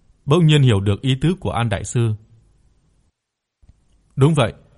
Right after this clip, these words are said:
chúng ta không nên phân tán, cũng đừng cho đối phương cơ hội âm thầm xuống tay giết người. Những kẻ không phải con người mặc dù đang ẩn trong đám người chúng ta, thì có thể làm gì chứ?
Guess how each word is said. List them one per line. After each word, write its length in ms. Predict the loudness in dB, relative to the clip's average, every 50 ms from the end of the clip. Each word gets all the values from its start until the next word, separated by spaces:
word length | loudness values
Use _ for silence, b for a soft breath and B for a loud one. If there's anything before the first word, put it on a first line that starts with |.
| _ _ _ _ _ _ _ _
chúng 160 | -2 0 2
ta 120 | 4 2
không 200 | 4 4 2 4
nên 140 | 4 4 4
phân 160 | 2 0 0
tán, 280 | 0 0 -2 -2 -2 -4 -8 -12 _ _ _ _ _ _ _ _ _ _ _
cũng 180 | 0 2 4
đừng 180 | 4 4 4 2
cho 100 | 2 2
đối 140 | 2 2 2 2
phương 180 | 0 0 0 2
cơ 80 | 2
hội 240 | 2 2 0 0 -4 -6 _
âm 180 | -2 0 0 0
thầm 200 | 0 0 0 0
xuống 180 | -2 -2 -2
tay 140 | 0 -2 -2
giết 200 | -2 -4 -4 -2
người. 280 | -2 -2 -2 -2 -4 -8 -12 _ _ _ _ _ _ _ _ _ _ _ 2
Những 200 | 2 4 4 4
kẻ 180 | 4 4 4
không 200 | 4 2 2 2
phải 140 | 2 2 2
con 200 | 2 0 0 2
người 200 | 2 2 4 4
mặc 180 | 2 2 0 0
dù 160 | 0 -2 0
đang 180 | 0 -2 -4 -4
ẩn 180 | -4 -4 -4
trong 160 | -2 -4 -4
đám 160 | -2 -2 -2 0
người 120 | -2 -2
chúng 160 | -2 -4 -4
ta, 220 | -2 0 0 0 -2 -4 _ _ _ _ _ _ -2
thì 280 | 0 2 4 4 2 2
có 80 | 0
thể 120 | 0 0 2
làm 180 | 2 2 0
gì 200 | 0 -2 -2 -2
chứ? 180 | -2 -4 -4